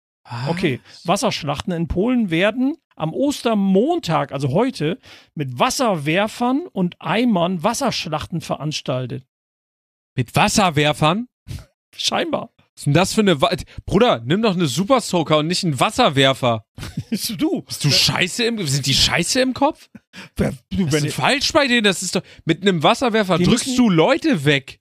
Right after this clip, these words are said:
Speaker 2: Ja, egal, die müssen auch mal aus, die müssen getestet werden, wenn's brennt und die laufen dann nicht. Ostermontag, alle raus. Großer Test. Okay,
Speaker 1: Das
Speaker 2: dann
Speaker 1: wird,
Speaker 2: gibt es
Speaker 1: das
Speaker 2: noch
Speaker 1: ist ja komplett crazy.
Speaker 2: Osterweiber, Osterwasser, Osterhexen. In Schweden gibt es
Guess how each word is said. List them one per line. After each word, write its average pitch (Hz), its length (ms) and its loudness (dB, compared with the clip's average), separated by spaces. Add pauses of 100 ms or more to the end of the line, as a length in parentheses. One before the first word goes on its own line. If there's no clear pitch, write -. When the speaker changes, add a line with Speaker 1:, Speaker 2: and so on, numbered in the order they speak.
Speaker 2:
Ja, - 120 -6 (480)
egal, 170 480 0
die 196 80 0
müssen 170 160 2
auch 196 100 2
mal 277 140 2
aus, 220 180 -2
die 196 100 0
müssen 208 220 2
getestet 190 460 0
werden, 190 360 0
wenn's 202 200 -2
brennt 208 480 0
und 196 160 0
die 214 60 2
laufen 220 360 2
dann 185 140 2
nicht. 269 340 -2
Ostermontag, 208 640 2
alle 165 180 0
raus. 208 320 -2 (920)
Großer 180 200 -2
Test. 208 300 -4
Okay, 233 220 0
Speaker 1:
Das 170 80 4
Speaker 2:
dann 170 80 0
Speaker 1:
wird, 208 60 0
Speaker 2:
gibt 294 160 -2
es 247 100 0
Speaker 1:
das - 20 -12
Speaker 2:
noch 196 180 2
Speaker 1:
ist - 160 -14
ja 104 180 -14
komplett - 440 -8
crazy. 214 220 2
Speaker 2:
Osterweiber, 208 800 0
Osterwasser, 196 800 -2
Osterhexen. 185 800 -4
In 185 180 0
Schweden 208 500 -2
gibt 185 180 -10
es - 160 -8